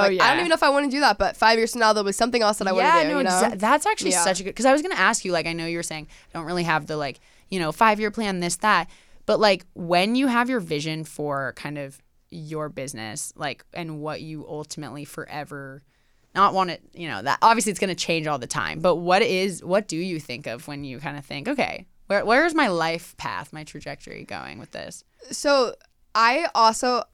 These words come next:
Speaker 2: like, I think just being in digital stuff, it's so hard to even know because
Speaker 1: Yeah.
Speaker 2: I'm like, "I don't know what it's gonna be in ten years."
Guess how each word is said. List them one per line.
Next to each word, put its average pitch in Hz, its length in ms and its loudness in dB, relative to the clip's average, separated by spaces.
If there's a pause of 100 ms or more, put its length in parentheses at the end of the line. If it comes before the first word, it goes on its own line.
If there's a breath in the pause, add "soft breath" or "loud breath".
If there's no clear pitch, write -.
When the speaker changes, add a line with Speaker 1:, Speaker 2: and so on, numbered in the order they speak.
Speaker 2:
like, 233 100 6
I 240 100 4
think 285 200 4
just 233 240 -4
being 196 300 2
in 190 300 -4
digital 190 380 0
stuff, 185 420 0
it's - 200 -4
so 202 300 4
hard 185 360 0
to - 140 -2
even 190 360 -2
know 175 320 4
because 240 240 2
Speaker 1:
Yeah. 226 60 4
Speaker 2:
I'm 214 60 4
like, 214 120 4
"I 202 120 4
don't 214 80 2
know 220 80 2
what 220 80 0
it's 208 80 -6
gonna 220 120 -6
be 196 120 -8
in 190 100 -8
ten 190 180 -10
years." 180 240 -4